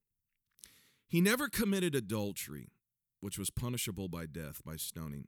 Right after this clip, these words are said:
No, he only fornicated. There was no death penalty for that. If that happened, you had to take her to a wife, uh, and you provided the three major things, food, clothing, and shelter.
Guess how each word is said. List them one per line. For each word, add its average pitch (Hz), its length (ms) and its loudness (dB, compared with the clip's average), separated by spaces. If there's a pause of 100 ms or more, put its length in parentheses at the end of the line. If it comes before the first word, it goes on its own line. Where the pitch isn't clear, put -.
(160)
No, 90 360 -4
he 101 140 -2
only 107 240 0
fornicated. 90 720 -4 (100)
There 90 120 -4
was 107 200 -2
no 101 140 -2
death 98 300 -4
penalty 78 360 -6
for - 160 -10
that. 80 280 -10 (1200)
If 98 100 -12
that 131 220 2
happened, 120 420 0
you 110 80 0
had 110 140 0
to 101 60 -4
take 110 240 -2
her 104 80 -6
to 104 140 -4
a 90 40 -2
wife, 87 600 -6 (400)
uh, 90 320 -4
and 92 140 -4
you 90 60 -4
provided 92 420 -4
the 85 80 -4
three 92 260 -4
major 87 300 -4
things, 78 320 -6
food, 98 380 -4
clothing, 80 420 -6
and 80 100 -4
shelter. 85 480 -8